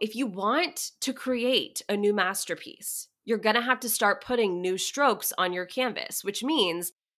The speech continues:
that you cannot allow your brain to keep defaulting in the same old thoughts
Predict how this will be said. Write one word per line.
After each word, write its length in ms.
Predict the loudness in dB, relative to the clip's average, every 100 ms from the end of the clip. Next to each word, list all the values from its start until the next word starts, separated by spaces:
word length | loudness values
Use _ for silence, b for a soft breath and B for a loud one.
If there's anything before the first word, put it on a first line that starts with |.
| _
that 180 | 2 2
you 120 | -2
cannot 440 | -4 0 4 4 4
allow 260 | 2 2 2
your 200 | 0 -2
brain 440 | 0 0 0 -4
to 100 | -10
keep 280 | -8 -10 -8
defaulting 680 | -6 -4 2 0 0 -6 -6
in 120 | -8
the 80 | -6
same 320 | -4 -2 0
old 160 | 0 0
thoughts 500 | 0 0 0 -2